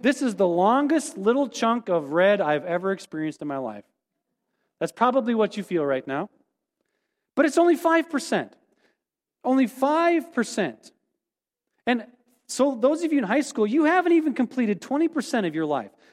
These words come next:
You've got eighty percent of your life ahead of you. You know, from here to here, there are so many joys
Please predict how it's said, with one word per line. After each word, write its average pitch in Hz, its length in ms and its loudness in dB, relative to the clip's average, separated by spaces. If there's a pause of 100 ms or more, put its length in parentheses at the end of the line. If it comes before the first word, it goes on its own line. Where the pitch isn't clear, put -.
You've 262 140 0
got 262 140 4
eighty 349 320 4
percent 262 340 0
of 220 80 0
your 208 100 2
life 180 280 0
ahead 151 220 -4
of 107 100 -12
you. 98 120 -18 (1400)
You 254 80 2
know, 233 180 0 (200)
from 247 160 -2
here 262 720 2 (500)
to 208 100 -6
here, 180 520 -2 (1400)
there 294 240 4
are 226 140 4
so 311 680 2
many 226 500 0 (160)
joys 208 920 -2